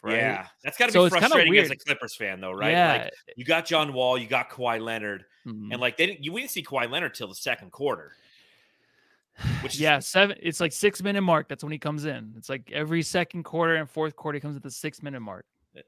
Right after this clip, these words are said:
Speaker 2: yeah,
Speaker 1: So
Speaker 2: that's
Speaker 1: that just throws everything off, I
Speaker 2: that's
Speaker 1: feel like.
Speaker 2: gotta be tough. But, but,
Speaker 1: Yeah.
Speaker 2: uh, John Wall, though, tonight, man, like,
Speaker 1: Yeah.
Speaker 2: God, I forgot how fast he was, man.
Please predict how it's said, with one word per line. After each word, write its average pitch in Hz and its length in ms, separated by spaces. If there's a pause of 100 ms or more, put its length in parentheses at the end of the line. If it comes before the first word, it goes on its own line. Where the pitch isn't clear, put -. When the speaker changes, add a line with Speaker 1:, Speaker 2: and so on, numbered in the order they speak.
Speaker 2:
yeah, 104 180
Speaker 1:
So 98 120
Speaker 2:
that's 131 100
Speaker 1:
that 240 120
just 311 180
throws 147 200
everything 117 320
off, 110 340
I 110 80
Speaker 2:
that's 110 180
Speaker 1:
feel 107 80
like. - 40
Speaker 2:
gotta 120 300
be 113 120
tough. 101 380 (400)
But, 147 280
but, 139 220
Speaker 1:
Yeah. 131 100
Speaker 2:
uh, 123 100
John 175 400
Wall, 147 240
though, 117 160
tonight, 104 340
man, 110 220
like, 107 280 (220)
Speaker 1:
Yeah. 170 380 (100)
Speaker 2:
God, 180 200
I 160 60
forgot 165 280
how 156 140
fast - 480
he 113 100
was, 90 280
man. 92 360